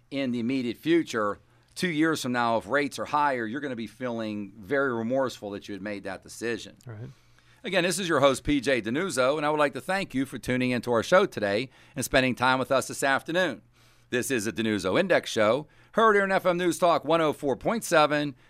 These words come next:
Speaker 1: and across the U S A on iHeartRadio.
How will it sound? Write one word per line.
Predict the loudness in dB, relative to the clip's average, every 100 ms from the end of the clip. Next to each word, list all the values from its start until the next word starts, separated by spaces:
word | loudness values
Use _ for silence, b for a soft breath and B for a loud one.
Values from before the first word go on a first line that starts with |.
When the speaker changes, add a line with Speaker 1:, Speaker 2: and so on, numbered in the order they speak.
| b
Speaker 1:
and | -2
across | 0 4 4 4 -2
the |
U | 0 2
S | 2 0
A | 0
on | 2
iHeartRadio. | 2 2 2 4 2 2 -2 -6